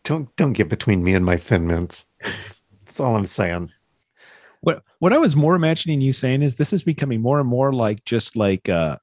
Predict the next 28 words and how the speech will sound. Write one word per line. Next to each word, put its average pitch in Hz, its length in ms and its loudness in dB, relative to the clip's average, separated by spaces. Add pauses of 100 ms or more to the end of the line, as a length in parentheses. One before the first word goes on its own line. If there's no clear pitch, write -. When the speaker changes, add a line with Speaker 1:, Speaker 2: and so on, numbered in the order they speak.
Speaker 2:
like 110 180 0
an 101 80 0
affiliate 147 520 0
link 147 360 0 (120)
on, 110 280 -2 (100)
on, 110 320 0
uh, 92 200 -2
YouTube, 135 720 2 (360)
which 147 160 0
is 143 120 0
basically 151 440 0
like, 131 220 -2 (180)
"Hey, 185 140 0
Dwayne, 170 380 0 (260)
can 180 120 0
you 247 120 0
order 190 220 0
this? 135 380 0
And 143 140 -2
when 175 140 0
you 185 120 2
do, 147 460 2 (100)
just - 200 -4
put 254 160 0
in 180 80 2
my 139 120 2
affiliate 156 540 -2
code, 190 400 0